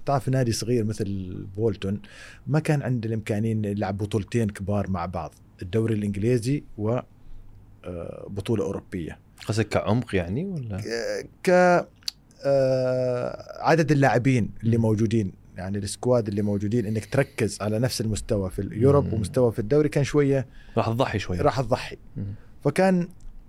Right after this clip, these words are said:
Speaker 1: ال-، الدوري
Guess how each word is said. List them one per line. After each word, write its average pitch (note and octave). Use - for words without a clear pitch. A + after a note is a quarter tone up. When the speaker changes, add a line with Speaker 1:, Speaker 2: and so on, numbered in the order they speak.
Speaker 1:
ال-، A2
الدوري C#3